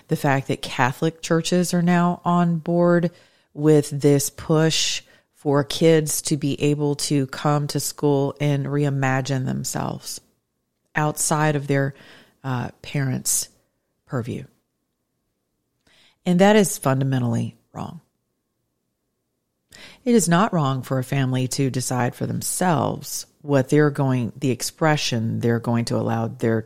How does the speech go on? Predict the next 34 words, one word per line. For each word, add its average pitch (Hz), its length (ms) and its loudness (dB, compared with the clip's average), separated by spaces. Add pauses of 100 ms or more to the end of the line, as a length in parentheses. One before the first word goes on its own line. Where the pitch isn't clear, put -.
child, 110 480 -2 (560)
um, - 360 -8 (760)
to 123 200 -2
explore. - 520 -2 (2000)
I 170 80 0
may 139 140 2
not 117 380 -2 (460)
agree 151 640 0 (280)
with - 540 -8 (180)
some 131 240 -4
families 101 460 -4
who 135 80 -2
go 131 200 2
down 113 180 0
that - 180 -4
road, 117 280 -2
just - 220 -6
like 135 120 0
there 127 80 -4
was 120 120 -4
a 117 40 -8
gentleman 127 600 -2
in 143 80 -4
the 139 80 -4
space - 340 -2
yesterday 131 400 -2
who 127 120 -2
took 147 240 -2
up 139 240 0
a 135 100 -4
lot 139 240 0
of 156 100 -2
time, 123 460 -2 (600)
who, 139 500 2